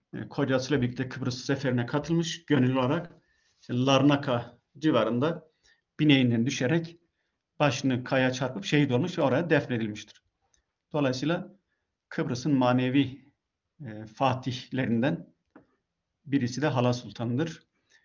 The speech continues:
İşte o dönemde Kıbrıs'a, Kıbrıs'ın fethi için,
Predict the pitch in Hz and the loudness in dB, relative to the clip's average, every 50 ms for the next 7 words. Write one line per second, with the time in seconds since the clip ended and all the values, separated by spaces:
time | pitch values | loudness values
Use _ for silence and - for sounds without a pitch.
0 | _ _ _ _ _ - - - - - 196 196 185 175 - - - - 156 143 | _ _ _ _ _ -16 -12 -12 -8 -2 0 0 0 0 -2 -6 -12 -12 -2 4
1 | 165 170 175 156 151 147 147 165 165 165 - 170 147 143 143 - - 156 151 - | 6 8 8 8 8 8 6 4 4 2 -2 -2 -2 -2 -2 2 4 4 4 4
2 | - - - _ _ _ _ _ _ _ _ _ _ _ _ _ _ _ _ _ | 0 -8 -16 _ _ _ _ _ _ _ _ _ _ _ _ _ _ _ _ _
3 | _ - - - 147 139 127 - 151 131 127 - 151 143 143 - - 160 151 156 | _ -20 -8 -4 -4 -4 -2 0 0 -2 0 2 2 0 2 2 2 2 2 2
4 | - 160 - - - - - | 2 0 -2 -2 -6 -10 -16